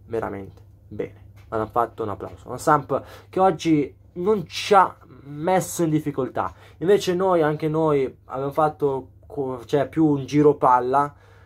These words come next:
però non riuscivamo a tirare manco noi. Ti-, mm, manco un tiro da fuori. Poi, vabbè, abbiamo fatto così, dei tiri col-, calciati male, diciamo.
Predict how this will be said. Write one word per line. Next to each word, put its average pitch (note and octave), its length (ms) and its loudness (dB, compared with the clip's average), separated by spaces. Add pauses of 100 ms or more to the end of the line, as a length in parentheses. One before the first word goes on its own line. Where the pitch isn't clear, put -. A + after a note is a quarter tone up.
(140)
però A3 180 4
non F#3+ 140 0
riuscivamo F3 680 0
a E3 140 -4
tirare E3 480 4
manco D3+ 500 0
noi. C#3 340 -2
Ti-, - 160 -20
mm, C#3+ 300 -10 (760)
manco E3+ 320 0
un D#3 80 -4
tiro E3+ 220 0
da D3 100 2
fuori. C#3 580 2 (240)
Poi, F3 240 2
vabbè, D3 220 4
abbiamo C3+ 180 0
fatto D#3+ 300 -2
così, D3 280 -2 (520)
dei C3+ 180 -6
tiri C#3 500 -4 (960)
col-, - 220 -4 (380)
calciati A#2+ 560 0
male, G#2+ 280 -8
diciamo. F#2+ 500 -12